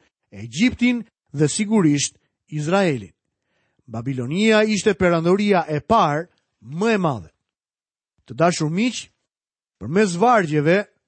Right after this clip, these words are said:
të kapitullit njëzet e tetë dhe njëzet e nëntë në librin e Ezekielit, jemi duke parë jo vetëm detaje nga historia botërore e antikitetit, por jemi duke parë gjithashtu se si Perëndia nuk mund të anashkaloj krenarin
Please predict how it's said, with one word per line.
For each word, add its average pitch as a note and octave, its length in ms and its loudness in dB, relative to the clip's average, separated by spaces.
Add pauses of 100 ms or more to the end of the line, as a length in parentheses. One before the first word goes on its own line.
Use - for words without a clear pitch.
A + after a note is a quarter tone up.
(200)
të C#3+ 120 -6
kapitullit G#3 600 2
njëzet G#3+ 400 0
e G#3+ 60 0
tetë G3 380 -2 (420)
dhe C3 160 -4
njëzet D3 340 -2
e G#3 80 0
nëntë A3 260 0
në C#3 100 -2
librin F#3 380 -2
e D#3 140 0
Ezekielit, E3+ 640 -2 (640)
jemi F3+ 200 -2
duke F#3+ 200 0
parë A3 460 2 (160)
jo F3 100 2
vetëm G#3+ 400 -2
detaje G#3+ 480 0
nga E3 160 -2
historia F#3+ 800 0 (260)
botërore G#3+ 680 2
e F#3 220 -2
antikitetit, E3+ 840 -2 (420)
por C3+ 140 -2
jemi D3 100 -2
duke C#3+ 220 0
parë E3+ 300 2
gjithashtu E3 400 2 (480)
se - 180 -8
si A#3 160 -2
Perëndia G#3+ 680 0 (440)
nuk F3+ 380 0
mund A3 280 2
të G#3+ 140 2
anashkaloj G#3 800 2
krenarin D#3 800 0